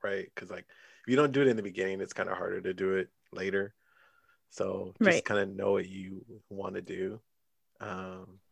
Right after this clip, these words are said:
Speaker 1: and then I guess the other one is, like, I guess everyone says it, like, don't take things too seriously, or, like,
Speaker 2: Mm-hmm.
Speaker 1: I think learning to go with the flow a little bit more.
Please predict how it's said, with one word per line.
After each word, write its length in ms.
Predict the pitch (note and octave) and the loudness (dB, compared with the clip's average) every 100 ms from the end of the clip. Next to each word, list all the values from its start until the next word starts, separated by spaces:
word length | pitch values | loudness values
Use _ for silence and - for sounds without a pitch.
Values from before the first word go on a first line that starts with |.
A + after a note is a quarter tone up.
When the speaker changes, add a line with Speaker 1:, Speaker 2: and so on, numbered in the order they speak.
| _ _ _ _ _ - - - - _ - | _ _ _ _ _ -20 -18 -18 -20 _ -6
Speaker 1:
and 120 | G#2+ | -4
then 120 | A2 | 0
I 80 | G#2+ | 2
guess 200 | A2+ E3 | 2 4
the 140 | - A2 | 2 2
other 200 | A2 C3+ | 2 2
one 180 | D3 | 0
is, 140 | B2 A2 | -2 -2
like, 260 | G#2 G2+ - - - - - _ - | -2 -2 -6 -18 -20 -20 -20 _ -4
I 60 | A#2 | 0
guess 160 | F#3+ | 4
everyone 200 | G3 E3 | 6 6
says 220 | C3+ A2 | 4 2
it, 120 | G#2+ G2+ | 2 0
like, 180 | G2 F2 | -2 -4
don't 180 | G2+ | -6
take 240 | G2+ G#2 - | -2 -4 -2
things 180 | G2 F#2+ | -8 -8
too 120 | - | -12
seriously, 680 | - F#2+ G2 G2 - G2+ G2 | -10 -8 -6 -6 -4 -2 -2
or, 180 | F#2+ F#2 | -4 -6
like, 400 | F2+ - - - _ _ _ - | -8 -8 -12 -20 _ _ _ 6
Speaker 2:
Mm-hmm. 560 | C4+ A#3 A3 G#3+ A3 G#3+ | 8 10 8 6 4 2
Speaker 1:
I 40 | |
think 280 | D3 D3 - _ _ _ _ _ _ _ _ _ _ _ _ _ | 2 0 0 _ _ _ _ _ _ _ _ _ _ _ _ _
learning 480 | A2 A2 A#2 B2 A#2+ | 0 4 4 4 2
to 140 | - | 0
go 240 | F#2 G2+ G#2 | 2 6 6
with 220 | G#2 G#2 | 6 2
the 100 | - | -2
flow 460 | - F#2+ G2+ G#2+ A#2 | -4 -4 0 0 2
a 80 | |
little 180 | B2+ C3 | 2 0
bit 200 | C3 B2+ | 2 0
more. 580 | B2+ C3 C#3 C3+ C#3 C#3 | -2 -4 -4 -4 -6 -10